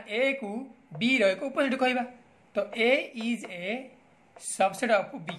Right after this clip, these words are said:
କ'ଣ କହିବା? A is a subset of B। ଆକୁ ସଂକେତ ଲେଖିବା କେମିତି? ନା, A is subset of B ବା A subset B। ଯଦି ଆମେ ଓଲଟା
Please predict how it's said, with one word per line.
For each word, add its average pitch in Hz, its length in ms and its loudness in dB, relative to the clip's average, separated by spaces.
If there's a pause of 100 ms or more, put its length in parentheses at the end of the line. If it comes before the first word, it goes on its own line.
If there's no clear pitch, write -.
(440)
କ'ଣ 190 140 -2
କହିବା? 233 200 4 (580)
A 214 180 0 (200)
is 247 220 -2 (100)
a 160 160 -8 (800)
subset - 600 0 (200)
of 170 140 -4 (580)
B। 175 80 -6 (1600)
ଆକୁ 170 120 -6 (120)
ସଂକେତ 202 260 0
ଲେଖିବା 214 180 0
କେମିତି? 220 340 0 (400)
ନା, 165 60 -6
A 175 220 -2 (220)
is 165 140 -14
subset 151 300 -14
of 147 100 -10 (720)
B 135 140 -12 (320)
ବା 156 80 -6
A 180 140 -8 (100)
subset 151 280 -12 (640)
B। 139 120 -10 (960)
ଯଦି 196 240 -2
ଆମେ 240 100 4 (120)
ଓଲଟା 233 240 4